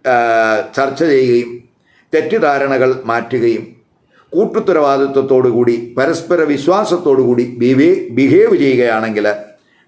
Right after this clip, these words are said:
ദാമ്പത്യ പ്രശ്നങ്ങൾ, ആ, പരിഹരിക്കുന്നതിനും അതുപോലെ, ആ,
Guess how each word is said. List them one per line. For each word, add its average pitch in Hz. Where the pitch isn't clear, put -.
ദാമ്പത്യ 123
പ്രശ്നങ്ങൾ, 110
ആ, 107
പരിഹരിക്കുന്നതിനും 143
അതുപോലെ, 139
ആ, 123